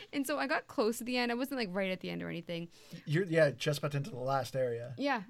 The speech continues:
Speaker 1: and I don't care. I'm not gonna, I'm not gonna go back anytime soon. I might go back eventually, but yeah, it, I really like this game. I just, like, I, I don't wanna play it anymore. <laughs>
Speaker 2: <laughs>
Speaker 1: Looking at Metacritic,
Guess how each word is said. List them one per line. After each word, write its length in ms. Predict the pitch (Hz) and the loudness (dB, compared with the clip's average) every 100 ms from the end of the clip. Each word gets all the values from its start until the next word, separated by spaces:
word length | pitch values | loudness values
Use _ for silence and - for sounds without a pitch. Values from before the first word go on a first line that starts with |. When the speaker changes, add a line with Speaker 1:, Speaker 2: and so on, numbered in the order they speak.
| - | -4
Speaker 1:
and 120 | 247 | -2
I 100 | 247 | 0
don't 140 | 240 233 | -2 -6
care. 280 | 226 202 208 | -6 -8 -8
I'm 100 | 214 | -8
not 140 | 214 | -8
gonna, 280 | 202 196 190 | -8 -10 -8
I'm 100 | 202 | -8
not 120 | 202 | -8
gonna 120 | 196 185 | -8 -10
go 120 | 180 | -10
back 320 | 180 180 - | -8 -10 -10
anytime 340 | 190 185 185 | -10 -8 -10
soon. 300 | - 180 185 - - | -10 -10 -12 -12 -4
I 100 | 247 | 2
might 220 | 269 330 | 4 2
go 80 | 359 | 2
back 200 | 294 285 | -2 -2
eventually, 680 | 214 202 208 233 254 269 - - - - - | -2 -4 -4 -6 -6 -6 -10 -16 -20 -12 -2
but 220 | 247 262 | -2 2
yeah, 200 | 311 - | 2 2
it, 180 | 233 220 _ - - - | 0 -6 _ -20 -20 -8
I 220 | 214 285 277 226 202 | -2 -2 -2 -6 -2
really 220 | 269 302 | 0 0
like 200 | 247 254 | -2 -2
this 160 | 269 - | -6 -6
game. 360 | 190 180 202 | -8 -8 -8
I 580 | 208 208 214 214 208 214 - _ - | -6 -4 -4 -4 -8 -10 -14 _ -12
just, 320 | 220 226 - | -6 -6 -6
like, 460 | 208 196 196 - - 214 | -6 -6 -6 -16 -14 -8
I, 160 | 208 185 - 202 | -8 -10 -16 -14
I 100 | 202 - _ _ _ - | -14 -16 _ _ _ -10
don't 200 | 196 214 | -10 -8
wanna 200 | 226 254 | -10 -10
play 160 | 302 | -8
it 140 | 427 277 | -8 -8
anymore. 300 | 202 208 - 143 - | -2 0 0 -2 -4
<laughs> 540 | 151 156 - 659 - - | -4 -4 -4 -4 -6 -12
Speaker 2:
<laughs> 480 | - 554 508 381 285 | -12 -12 -14 -14 -6
Speaker 1:
Looking 320 | 262 294 285 | -4 -4 -4
at 160 | 240 - | -6 -4
Metacritic, 580 | 196 190 - 233 294 | -6 -6 -8 -8 -8